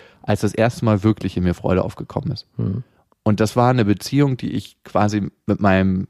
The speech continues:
Speaker 1: Kind hatte und das war so, so, so wie der Startschuss für was.
Speaker 2: Ja.
Speaker 1: Weißt du, was ich meine?
Speaker 2: Ja, ja.
Speaker 1: Und ich bin total gespannt, was da noch kommt, ob alle Zweifel und die ganze Angst irgendwann weg sind mit der Geburt oder mit dem ersten Jahr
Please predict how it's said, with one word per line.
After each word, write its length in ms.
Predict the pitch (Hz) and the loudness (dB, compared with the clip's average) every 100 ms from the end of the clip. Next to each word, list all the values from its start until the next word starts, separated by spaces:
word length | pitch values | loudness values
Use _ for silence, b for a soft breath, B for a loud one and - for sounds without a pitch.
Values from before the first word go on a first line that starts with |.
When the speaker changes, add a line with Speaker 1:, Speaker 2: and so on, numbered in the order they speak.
| _ | _
Speaker 1:
Kind 320 | - 123 117 - | -2 0 0 -2
hatte 320 | 95 - 135 b b b b - | -2 -2 -2 b b b b -8
und 100 | 95 | -6
das 120 | 95 | 0
war 100 | 104 | 0
so, 120 | 107 | 0
so, 240 | 101 107 101 | -6 -6 -6
so 260 | - 98 - - | -8 -12 -12 -8
wie 80 | 113 | -2
der 120 | 117 | 0
Startschuss 560 | 98 - 127 - - - | 0 -2 -4 -4 -12 -12
für 220 | - 117 | -10 -6
was. 240 | 101 - _ _ | -6 -10 _ _
Speaker 2:
Ja. 160 | 113 - _ | -8 -8 _
Speaker 1:
Weißt 200 | - 107 | -2 -2
du, 20 | - | -2
was 120 | 131 | -4
ich 80 | 127 | -4
meine? 300 | 139 120 156 | 0 4 4
Speaker 2:
Ja, 100 | 175 | 4
ja. 180 | 107 - - _ _ b b b b b b b b | 2 -4 -12 _ _ b b b b b b b b
Speaker 1:
Und 100 | - | 0
ich 100 | 113 | 0
bin 300 | - 147 131 - - | 2 2 0 -6 -8
total 280 | 110 107 123 | -2 0 0
gespannt, 360 | 117 131 131 | 0 -2 0
was 140 | 110 - | -2 -2
da 80 | |
noch 180 | 98 98 | -6 -4
kommt, 300 | - 127 117 - _ _ _ _ _ _ | -2 -4 -4 -14 _ _ _ _ _ _
ob 240 | 107 92 | -2 2
alle 340 | 110 120 113 98 | 2 4 4 0
Zweifel 480 | - 107 107 131 117 | -2 2 2 2 0
und 140 | 98 _ _ - | 0 _ _ -20
die 120 | - | -4
ganze 320 | 113 101 - | -2 0 0
Angst 280 | 117 120 - | 0 -2 -2
irgendwann 420 | 101 98 95 95 | -2 0 2 2
weg 160 | 104 - | 0 -4
sind 260 | - 104 95 - _ _ _ | -2 -2 -4 -16 _ _ _
mit 160 | 107 101 | -2 2
der 100 | 101 | 2
Geburt 460 | 98 90 113 123 | 0 2 2 2
oder 260 | - 98 104 | 2 0 0
mit 280 | 98 98 - | 0 -2 -2
dem 80 | - | -4
ersten 360 | 101 104 - | -2 -2 -2
Jahr 420 | 101 104 107 104 | 0 2 2 0